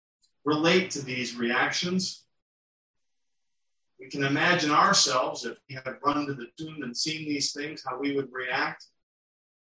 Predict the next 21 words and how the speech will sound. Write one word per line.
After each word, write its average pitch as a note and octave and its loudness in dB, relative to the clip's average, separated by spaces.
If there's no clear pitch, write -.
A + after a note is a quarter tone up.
We C#3+ -2
can E3 -2
understand F3+ 2
Mary's C#3 0
grief. E3+ 0
We - -12
can D3 -2
understand D3+ 2
Peter's E3 2
perplexity. F3+ 0
We - -18
can C#3 -6
understand C#3 0
John's - 0
embrace B2+ -2
of A2+ -12
faith C3+ 0
without - -4
full C3+ 0
understanding A#2+ -4
still. B2 -4